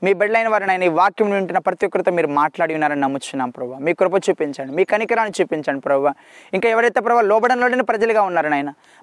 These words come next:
మీ వాక్యం మీద ఆధారపడకుండా నాయన, ప్రార్థన జీవితం కలిగి ఉండకుండా ప్రభువా, క్రైస్తవులను చెప్పుకుంటూ ప్రభువా ఈ లోకానుసారంగా ఎందరైతే జీవిస్తున్నారు వారందరినీ జ్ఞాపకం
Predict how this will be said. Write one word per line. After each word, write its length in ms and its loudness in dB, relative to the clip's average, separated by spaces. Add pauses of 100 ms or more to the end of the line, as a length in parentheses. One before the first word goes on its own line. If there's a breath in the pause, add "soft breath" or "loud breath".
మీ 60 2
వాక్యం 380 2
మీద 120 2
ఆధారపడకుండా 640 2
నాయన, 220 -2 (360 soft breath)
ప్రార్థన 360 4
జీవితం 400 0
కలిగి 260 0
ఉండకుండా 360 0
ప్రభువా, 360 0 (280 soft breath)
క్రైస్తవులను 500 2
చెప్పుకుంటూ 480 0
ప్రభువా 240 2
ఈ 60 4
లోకానుసారంగా 600 0
ఎందరైతే 340 0
జీవిస్తున్నారు 580 -4 (340 soft breath)
వారందరినీ 340 2
జ్ఞాపకం 460 -2